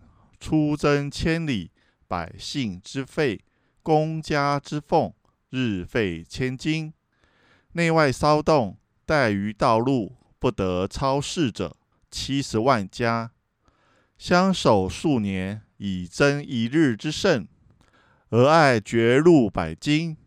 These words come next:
不知敌之情者，不仁之至也。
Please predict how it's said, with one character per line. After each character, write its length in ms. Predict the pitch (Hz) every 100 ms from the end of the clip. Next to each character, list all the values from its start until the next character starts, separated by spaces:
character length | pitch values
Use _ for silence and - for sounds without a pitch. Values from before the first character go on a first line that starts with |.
| _ _
不 160 | - 147
知 380 | - 147 147 143 -
敌 260 | 104 113
之 240 | 117 160 156
情 400 | - 104 104 131
者， 300 | 123 87 - _ _ _ -
不 160 | 151
仁 340 | 110 104 95 107
之 240 | - 139
至 300 | - 202 123
也。 320 | 92 85 -